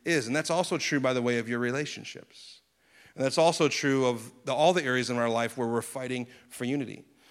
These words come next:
And so some of you, there's a lack of unity in your home. There's a lack of unity in your marriage. You're not going to fix it on your own. You have to be open to this idea that sometimes unity requires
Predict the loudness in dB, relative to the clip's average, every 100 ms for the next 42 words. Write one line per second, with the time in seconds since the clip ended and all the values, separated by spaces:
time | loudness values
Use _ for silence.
0 | -12 -4 0 2 4 4 4 2 2 4
1 | 4 6 4 0 -2 0 2 2 0 0
2 | -2 -4 0 0 0 -2 -2 0 0 -2
3 | -4 -2 0 -2 -4 -8 -16 -4 -2 0
4 | 0 -2 0 0 -2 -2 0 2 2 0
5 | -2 0 0 -2 -4 -8 -4 -6 -4 -6
6 | -4 -4 -6 -6 -6 -8 -10 -14 _ _
7 | _ _ _ _ _ -12 -6 -4 -2 -2
8 | -2 0 0 -2 -4 -4 -2 -4 -2 -2
9 | -2 -2 -2 -2 -2 0 0 -4 -12 -20
10 | -4 0 2 2 0 -2 -2 0 0 0
11 | -6 -8 -10